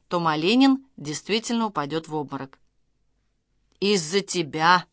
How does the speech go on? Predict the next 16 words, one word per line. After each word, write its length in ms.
сказал 480
с 100
укоризной 520
Баранкин 640
Косте, 480
"придётся 600
отрабатывать 680
этот 220
лёгкий 340
завтрак. 500
Угроза 580
воздушного 520
нападения 580
пиратов 500
двадцатого 680
века 420